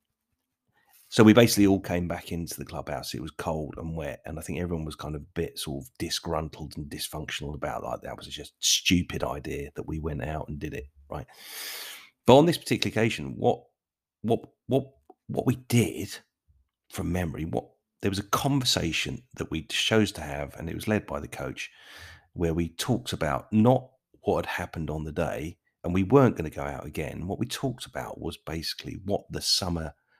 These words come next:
racing would be like, because, look, we were quite a strong squad. And one of the things that we were talking about was this visualize summer racing, and particularly we were talking about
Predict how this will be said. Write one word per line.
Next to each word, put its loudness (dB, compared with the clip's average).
racing 0
would -8
be 0
like, -6
because, -4
look, 0
we 8
were 4
quite -4
a -8
strong -4
squad. -8
And 6
one 8
of 8
the 2
things 0
that -4
we 0
were -4
talking -2
about -8
was -6
this 0
visualize 0
summer -2
racing, -6
and -8
particularly -2
we -4
were -8
talking -10
about -10